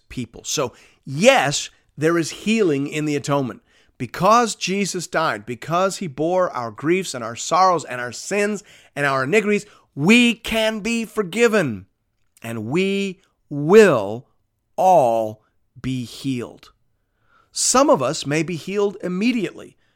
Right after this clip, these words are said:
as Peter's mother-in-law was here. Jesus still cares about families, and he still preaches the power of the cross through acts of personal healing. So we may be healed immediately. Praise the Lord.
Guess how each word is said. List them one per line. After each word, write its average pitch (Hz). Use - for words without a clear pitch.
as 117
Peter's 165
mother-in-law 120
was 127
here. 170
Jesus 147
still 185
cares 165
about 98
families, 208
and 117
he 113
still 175
preaches 170
the -
power 214
of 147
the 135
cross 127
through 196
acts 156
of 139
personal 135
healing. 143
So -
we 202
may 220
be 220
healed 233
immediately. 185
Praise 185
the 196
Lord. 170